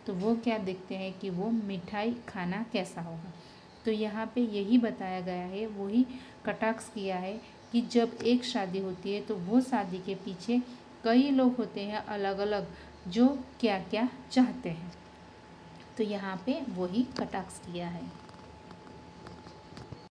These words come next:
लास्ट श्लोक,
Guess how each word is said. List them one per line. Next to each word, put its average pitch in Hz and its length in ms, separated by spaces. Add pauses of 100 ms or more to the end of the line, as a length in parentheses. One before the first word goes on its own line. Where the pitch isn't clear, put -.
(2000)
लास्ट 214 460
श्लोक, 226 400